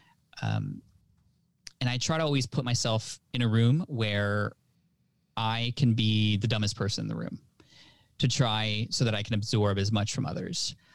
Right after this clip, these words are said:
Um, and as they say, you are the average of the five people you spend most of your time with. And if you've, if you're struggling and you're, you're, you're kind of wondering what's going on, and, you know, maybe you ask yourself a lot, "Why not me?" Uh, I'd love to ask you, who are you spending your time with?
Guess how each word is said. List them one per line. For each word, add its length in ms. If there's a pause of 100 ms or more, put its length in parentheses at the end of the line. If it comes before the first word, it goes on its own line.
(200)
Um, 360
and 100
as 120
they 100
say, 200
you 220
are 80
the 120
average 260
of 60
the 60
five 220
people 200
you 60
spend 240
most 140
of 40
your 100
time 220
with. 240
And 100
if 180
you've, 420 (220)
if 120
you're 100
struggling 680
and 120
you're, 100
you're, 400 (140)
you're 280
kind 220
of 160
wondering 480
what's 160
going 200
on, 180
and, 200
you 140
know, 220
maybe 240
you 100
ask 220
yourself 320
a 20
lot, 240
"Why 160
not 180
me?" 320 (520)
Uh, 160
I'd 120
love 120
to 80
ask 220
you, 180
who 180
are 40
you 140
spending 300
your 140
time 200
with? 300